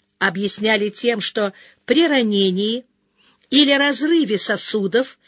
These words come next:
из-за боязни пустоты – открываются отверстия, закрытые в обычном состоянии. Но вот Герофил, живший в третьем веке до нашей эры,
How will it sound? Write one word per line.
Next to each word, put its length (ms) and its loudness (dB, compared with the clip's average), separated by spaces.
из-за 320 2
боязни 640 0
пустоты – 800 -2
открываются 760 0
отверстия, 640 -4
закрытые 800 -2
в 100 -4
обычном 460 -2
состоянии. 840 -6
Но 180 2
вот 320 -4
Герофил, 880 0
живший 600 -2
в 120 -8
третьем 460 0
веке 320 -2
до 180 -2
нашей 380 -2
эры, 380 -4